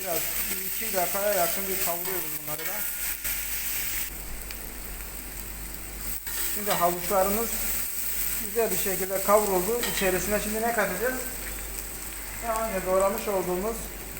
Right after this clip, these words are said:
brokolilerimizi ilave ediyoruz. Bizler burada ne kadar brokoli kullandık? Biz, biz iki kiloya yakın brokoli kullandık. O brokolileri kattıktan sonra böyle elimizde,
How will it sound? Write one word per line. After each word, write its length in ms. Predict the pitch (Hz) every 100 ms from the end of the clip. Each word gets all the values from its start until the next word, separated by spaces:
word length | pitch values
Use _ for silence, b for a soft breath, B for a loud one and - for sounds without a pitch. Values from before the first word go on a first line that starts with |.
| 156
brokolilerimizi 840 | 170 180 202 202 190 185 175 170 180
ilave 380 | 175 165 175
ediyoruz. 340 | 202 208 208 - - - - - - - - - - - - - 139 143 - - - - - - - - - - 190
Bizler 260 | 170 220 208
burada 280 | 202 220 226
ne 60 |
kadar 200 | 214 208 190
brokoli 360 | 185 190 190
kullandık? 380 | 196 196 220 247
Biz, 100 | 247 - - -
biz 220 | 214 214 202
iki 160 | 233
kiloya 240 | 220 226 233
yakın 280 | 214 226 208
brokoli 420 | 196 202 220 190
kullandık. 380 | 175 175 190 - - - - - - - - - - - - - - - - - - - - - - - - - - - -
O 20 | 196
brokolileri 640 | 202 208 220 220 214 233
kattıktan 480 | - 208 - - 254
sonra 280 | 233 220 262 302 285 - - -
böyle 180 | 214 214
elimizde, 600 | 190 190 190 180 247